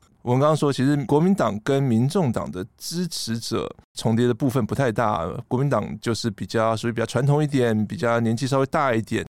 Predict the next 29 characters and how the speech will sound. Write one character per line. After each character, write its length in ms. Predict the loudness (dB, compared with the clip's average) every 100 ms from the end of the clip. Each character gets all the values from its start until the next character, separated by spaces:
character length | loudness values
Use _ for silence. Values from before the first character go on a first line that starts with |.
| _ -12
喜 140 | -6
欢 420 | 0 2 2 0 0
民 100 | 0
众 160 | 0
党 260 | 2 0 -2
柯 160 | 0 2
文 160 | 2
哲 200 | 2 2
的， 180 | 2 0
就 140 | -2
是 80 | -4
比 120 | -4
较 400 | -2 0 2 2
年 180 | 2 0
轻 160 | 0 -2
世 260 | -4 -2 0
代 200 | 2 0
一 120 | -2
点。 200 | -6 -8 -10 -20 -20 -20 -2
如 220 | 0 0 -2
果 280 | -2 -2 -2 _ _
真 380 | -6 0 4 4
的 320 | 4 0 0 -10 _
蓝 340 | -2 0 2
白 280 | 2 2 2
合 280 | 0 -2 -2
发 300 | 0 0 0
生 400 | 0 0 2 2
了， 200 | 0